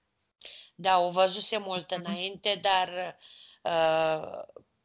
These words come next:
Speaker 1: cum să spun, la o altă parte, da?
Speaker 2: Da, da.
Speaker 1: Așa.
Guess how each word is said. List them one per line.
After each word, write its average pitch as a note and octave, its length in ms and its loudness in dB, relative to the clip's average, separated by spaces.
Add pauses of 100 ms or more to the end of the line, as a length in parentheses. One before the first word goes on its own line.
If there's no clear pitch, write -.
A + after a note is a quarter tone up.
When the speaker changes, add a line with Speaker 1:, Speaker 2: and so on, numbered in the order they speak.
Speaker 1:
cum G3 180 2
să F3+ 180 4
spun, F3 240 -2
la F3 140 8
o F3 100 12
altă F3 360 10
parte, C3+ 460 -8
da? E3 200 -2 (120)
Speaker 2:
Da, E3 240 8
da. E3+ 140 -2 (680)
Speaker 1:
Așa. D#3 360 0